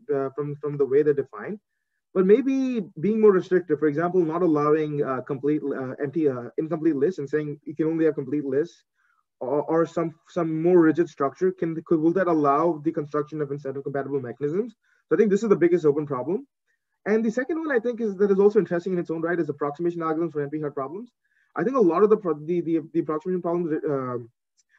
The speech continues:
reduces, like, harder variant of set cover. And I think, uh, the problem itself,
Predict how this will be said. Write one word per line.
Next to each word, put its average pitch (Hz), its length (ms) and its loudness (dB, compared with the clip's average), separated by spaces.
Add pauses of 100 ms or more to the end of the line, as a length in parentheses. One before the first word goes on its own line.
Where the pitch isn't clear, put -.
reduces, 190 440 2
like, 160 180 2
harder 202 360 6
variant 160 380 4
of 143 80 -2
set 139 160 -6
cover. 202 320 -2 (640)
And 180 360 0
I 156 100 0
think, 214 340 -2
uh, 156 380 2 (580)
the 156 160 -6
problem 190 320 2
itself, 190 360 0